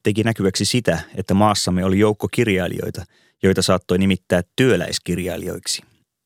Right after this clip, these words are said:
Kansasta lähtenyttä, vähän kouluja käynyttä porukkaa, joka teki fyysistä työtä ennen murtautumistaan julkaistuksi kirjoittajaksi, ja joka monessa tapauksessa jatkoi päivätyötään sen jälkeenkin. Lavennan määritelmää tuonempana niin, että hyväksyn tähän joukkoon ylioppilaat –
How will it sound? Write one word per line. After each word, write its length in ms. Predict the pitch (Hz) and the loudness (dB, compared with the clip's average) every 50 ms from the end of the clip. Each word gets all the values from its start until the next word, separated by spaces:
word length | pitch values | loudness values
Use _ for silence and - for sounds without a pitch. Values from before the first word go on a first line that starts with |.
| _ _ _ _ _ | _ _ _ _ _
Kansasta 480 | - - 113 113 113 110 95 - - 92 | 0 2 2 2 2 0 -2 -2 0 2
lähtenyttä, 640 | 95 107 110 - - 92 90 87 - _ - 92 - _ - | 2 2 2 0 -2 -2 -2 -2 -4 _ -2 -2 -2 _ -2
vähän 240 | 110 107 107 98 95 | -2 0 0 0 2
kouluja 400 | - 113 110 104 95 92 87 87 | 2 2 2 2 0 0 -2 -2
käynyttä 420 | - 95 90 87 87 - - 85 | 0 -2 -2 -2 -2 -6 -8 -8
porukkaa, 640 | - - 107 110 104 87 - _ - - 90 80 82 - _ _ _ _ _ _ _ - | 0 0 0 2 2 -2 -4 _ -8 -4 -4 -4 -4 -6 _ _ _ _ _ _ _ -4
joka 140 | 95 - 87 | -2 0 0
teki 180 | 92 90 95 | 0 -2 -4
fyysistä 480 | - - 113 120 117 - 92 87 - 82 - | -4 0 2 2 2 2 0 -2 -2 -4 -2
työtä 300 | - 104 104 98 - 87 | 0 2 2 2 2 0
ennen 200 | 87 90 87 85 | 0 2 2 2
murtautumistaan 880 | 90 98 104 104 - - 82 80 - 85 82 80 - - 87 85 85 92 | 4 2 2 2 0 0 -2 -2 -2 -4 -4 -4 -4 -2 -2 0 2 2
julkaistuksi 640 | 107 110 107 - 85 82 80 - 80 - - 90 - | 2 2 2 0 -2 -2 -2 -4 -6 -6 -8 -8 -2
kirjoittajaksi, 880 | - 104 98 90 85 - - - _ - - - - - - - - - _ _ _ _ _ _ _ - | 0 0 0 0 -2 -4 -6 -10 _ -16 -14 -14 -10 -10 -12 -12 -12 -16 _ _ _ _ _ _ _ 2
ja 60 | 90 | 2
joka 200 | 90 90 - 90 | 2 4 4 4
monessa 320 | 92 107 110 104 - - | 4 4 4 2 2 0
tapauksessa 520 | 90 98 - 95 92 92 - 98 - - 95 | -2 0 0 0 0 0 0 -4 -4 0 2
jatkoi 380 | 98 95 - - - 90 87 | 0 0 0 0 -2 -2 -2
päivätyötään 760 | - - 101 101 95 - 85 - - 85 82 - - 82 82 87 | 0 0 0 0 0 -2 -6 -8 -6 -6 -6 -4 -6 -6 -6 -4
sen 180 | - 87 92 | -4 -2 0
jälkeenkin. 640 | 95 98 95 85 80 - - - - - - 80 82 - - _ _ _ _ _ _ _ _ _ _ _ _ _ _ _ _ _ _ _ _ _ _ - | 2 2 2 0 -2 -6 -10 -12 -10 -12 -16 -18 -18 -20 -20 _ _ _ _ _ _ _ _ _ _ _ _ _ _ _ _ _ _ _ _ _ _ 2
Lavennan 400 | 95 95 95 104 98 98 95 92 | 2 2 2 2 0 0 2 2
määritelmää 580 | 101 107 113 110 107 95 110 101 98 101 101 | 2 2 2 2 0 0 -2 -2 0 0 -2
tuonempana 520 | 95 - 117 120 113 101 92 - 98 98 98 | -2 0 0 0 0 0 0 0 0 0 2
niin, 200 | 104 110 110 107 | 2 2 2 0
että 180 | 98 - - | 0 -2 -2
hyväksyn 400 | 95 104 104 104 98 - 101 92 | -4 0 0 0 -2 -2 -4 -4
tähän 220 | 90 95 92 90 92 | -4 -2 -2 -2 2
joukkoon 480 | 98 98 95 92 _ - - 92 92 | 2 2 2 0 _ -2 -2 -2 -2
ylioppilaat – 920 | - - 120 110 92 87 80 - _ - - 80 82 - - - - - | 0 0 0 2 2 0 -2 -4 _ -10 -10 -10 -10 -10 -14 -16 -18 -20